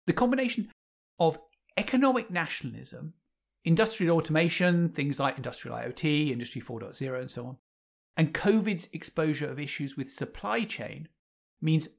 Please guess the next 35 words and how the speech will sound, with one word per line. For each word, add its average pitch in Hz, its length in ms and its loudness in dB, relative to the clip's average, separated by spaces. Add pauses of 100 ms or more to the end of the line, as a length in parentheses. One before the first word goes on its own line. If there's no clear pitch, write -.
(120)
onshoring 175 640 0
and 143 100 -2
manufacturing 139 760 -4 (220)
will 135 120 -4
be 147 180 -2
a 143 140 -2
key 175 360 -6
trend 147 400 -4
of 135 80 -10
the 135 60 -8
twenty 131 360 -8
twenties. - 680 -4 (120)
We 170 160 4
expect 190 340 -2
globalization 175 680 6
to 147 80 -4
increasingly 160 520 -2
give 143 200 0
way 147 140 0
to 143 140 -8
distributed 147 720 -4 (180)
and 143 200 -2
often 143 420 -4 (440)
additive 156 520 0 (480)
manufacturing. 151 680 -2 (720)
And 170 160 6
worth 170 160 4
noting, 202 400 6 (200)
when 165 120 8
we 156 60 8
talk 160 180 4
about 139 300 2
autonomous 147 580 0
robotic 123 380 -6
systems, 175 840 -4